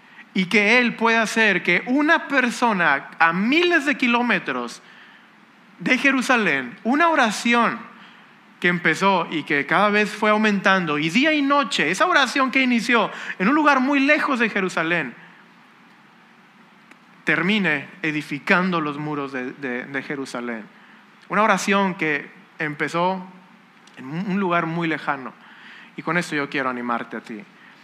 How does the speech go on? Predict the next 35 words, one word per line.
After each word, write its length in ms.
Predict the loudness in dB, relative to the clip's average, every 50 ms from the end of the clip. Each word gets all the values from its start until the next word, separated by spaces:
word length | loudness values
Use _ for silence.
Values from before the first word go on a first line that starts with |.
| -20 -18 -12
Porque 220 | -10 -8 -4 -2 0
una 220 | 2 2 2 2
vida 220 | 2 0 0 0
de 120 | 0 -2 -4
fe, 320 | -6 -4 -2 -2 -2 -2
una 180 | -2 -2 -2 -2
vida 160 | -2 0 -2
en 80 | 0 -2
obediencia 560 | -2 -2 -2 -2 0 -2 -2 -2 -4 -4 -4
a 40 | -4
Dios, 200 | -4 -4 -4 -4
una 140 | -2 -2 -2
vida 260 | 0 0 0 0 -2
de 200 | -2 -2 -4 -4
humildad 560 | -2 -2 -4 -4 -2 0 2 2 4 4 2
ante 320 | 0 0 0 -2 -2 -2 0
Dios, 400 | 0 0 0 0 -2 -4 -8 -12 -16 -18 -14 -8 -2
impacta 580 | 0 2 2 4 4 4 4 4 2 2 0
al 220 | 0 2 0 -2 -2
mundo 480 | -4 -4 -4 -6 -6 -6 -6 -8 -10 -12 -14 -10
con 180 | -8 -6 -4
oración. 520 | -2 -4 -4 -6 -6 -6 -6 -4 -4 -6 -8 -12 -20 -20 -20 -20 -20 -20 -20 -20 -16 -8 -4
Y 100 | -2 0
desde 400 | 2 2 2 2 2 0 0 2 2
este 340 | 2 2 2 0 0 0
instante 680 | 0 0 0 -2 -2 0 2 2 2 0 -2 -2 -4 -4
tú 180 | -2 -4 -4
puedes 220 | 0 0 0 0 0
estar 240 | 0 0 0 0
cambiando 460 | 2 0 0 2 2 2 2 2 0 0
el 80 | 0
mundo 580 | 0 0 0 0 0 0 0 0 0 0 0 -2
en 120 | -2 -4 -2
muchos 420 | -2 0 0 -2 -2 -2 -2 -2
lugares. 560 | -2 -2 -2 -2 -2 -4 -6 -12 -16 -20 -20